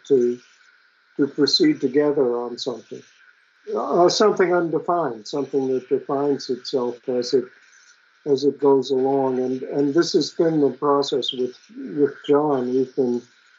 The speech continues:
learning together. I'm, I'm in, in effect, every gig is, is a, should be a, a, a, a learning experience. We've been playing,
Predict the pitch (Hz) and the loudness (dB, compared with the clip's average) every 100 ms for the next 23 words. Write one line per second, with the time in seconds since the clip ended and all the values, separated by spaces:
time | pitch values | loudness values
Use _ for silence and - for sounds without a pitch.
0 | _ - 208 165 185 190 160 131 123 120 | _ -10 0 4 6 6 4 0 -2 -4
1 | 120 117 120 131 151 160 143 139 139 185 | -4 -4 -2 -2 -2 -4 -4 -4 -4 0
2 | 175 165 151 190 180 147 - 165 - 143 | 0 -2 0 4 4 4 2 0 2 0
3 | 139 139 120 127 123 120 113 110 107 - | 0 -2 -2 -2 -2 -4 -8 -14 -14 -18
4 | _ 120 101 123 110 123 117 120 - - | _ -12 -8 -6 -6 -6 -6 -10 -14 -20
5 | _ _ _ _ _ _ _ _ - - | _ _ _ _ _ _ _ _ -20 -20
6 | _ 359 349 349 _ _ _ _ _ 359 | _ -20 -20 -20 _ _ _ _ _ -12
7 | 320 - - 202 156 143 120 107 123 127 | -10 -4 4 4 4 0 -2 -2 -6 -6
8 | 127 143 131 127 127 185 - 139 135 127 | -8 -8 -8 -8 -10 -12 -4 -2 -2 -6
9 | - 147 143 151 156 151 131 131 123 - | -4 2 4 6 4 4 2 0 -4 -4
10 | 143 143 131 120 - - - _ _ _ | 2 4 4 -2 -10 -20 -20 _ _ _
11 | _ 175 190 190 185 - 196 190 175 160 | _ 4 4 4 0 0 0 0 0 -4
12 | 220 | -10